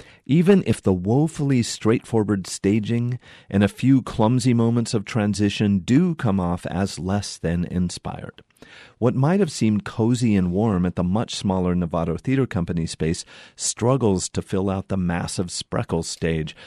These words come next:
often swallowing the best efforts of the first-rate cast. And about that cast,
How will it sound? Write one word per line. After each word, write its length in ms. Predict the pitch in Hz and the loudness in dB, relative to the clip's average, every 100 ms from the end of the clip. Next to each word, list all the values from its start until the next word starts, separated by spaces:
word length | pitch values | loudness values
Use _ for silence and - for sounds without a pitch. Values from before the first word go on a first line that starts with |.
| - | -12
often 380 | - 123 135 123 | -4 -2 0 -2
swallowing 720 | - - 98 127 135 123 120 | -2 -4 -2 -2 0 0 0
the 80 | 110 | -2
best 400 | 90 107 110 - | -2 -2 -4 -6
efforts 460 | - 98 87 - - | -6 -2 -2 -4 -8
of 80 | 80 | -8
the 80 | 87 | -6
first-rate 580 | - 90 - 85 85 | -6 -6 -4 -4 -4
cast. 460 | - - - - - - _ _ _ _ _ _ _ - - | -6 -10 -10 -14 -18 -20 _ _ _ _ _ _ _ -20 -2
And 160 | 107 | 0
about 360 | 110 98 104 - | 2 0 -2 -2
that 220 | 82 82 | -10 -12
cast, 400 | - - - - | -10 -12 -12 -20